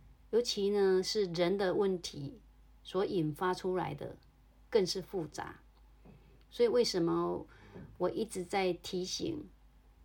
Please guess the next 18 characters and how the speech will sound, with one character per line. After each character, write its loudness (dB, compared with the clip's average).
今 0
年 2
的 0
人 0
际 -6
关 -4
系， -8
就 0
是 0
前 0
面 2
讲 0
的 -4
那 2
一 2
些 -2
部 -4
分。 -4